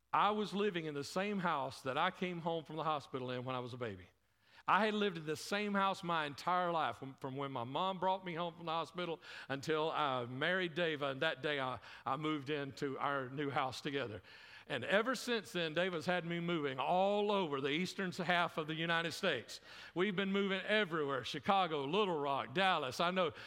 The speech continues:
I know you can tell I get that accent, right? You can tell I've been in Chicago for a while, right? You know,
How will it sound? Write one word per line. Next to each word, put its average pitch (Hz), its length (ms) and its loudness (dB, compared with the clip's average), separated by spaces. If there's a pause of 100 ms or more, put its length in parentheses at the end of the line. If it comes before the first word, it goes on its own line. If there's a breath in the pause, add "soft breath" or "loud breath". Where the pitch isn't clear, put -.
(120)
I 175 80 2
know 175 100 2
you 165 180 -2
can 160 60 -8
tell 165 300 0
I 139 60 -4
get 151 220 -10
that 151 160 2
accent, 151 420 -2
right? 151 260 2
You 156 100 -2
can 160 80 -6
tell 160 200 2
I've 143 100 2
been 143 140 -4
in 131 80 -4
Chicago 131 520 -2
for 127 120 -4
a 120 60 2
while, 117 240 2
right? 143 200 2 (360 loud breath)
You 160 80 0
know, 156 120 2